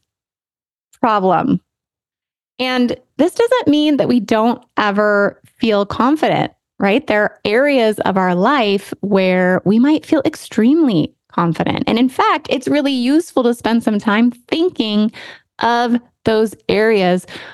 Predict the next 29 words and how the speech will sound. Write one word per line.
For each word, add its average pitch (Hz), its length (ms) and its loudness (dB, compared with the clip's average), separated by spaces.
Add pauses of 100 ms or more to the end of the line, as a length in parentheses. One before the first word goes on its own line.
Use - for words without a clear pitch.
(160)
where 214 520 0 (260)
you 214 100 0
really 302 200 2
do 269 360 0
feel - 640 -2
like - 400 -4 (360)
you 175 80 -4
know 226 200 0
some 233 220 0
things, 208 600 0 (180)
you've 160 220 -6
built 262 180 0
some 233 160 2
skills, 202 680 -2 (300)
you've 180 460 0 (960)
overcome 269 400 2
some 233 200 0
things 208 240 0
in 202 100 0
life, 196 240 0
and 202 100 2
you 196 120 2
really 233 240 2
do 240 320 0
have 214 260 -2
confidence 190 540 -2
in - 40 -20
certain 180 280 0
areas. 170 360 0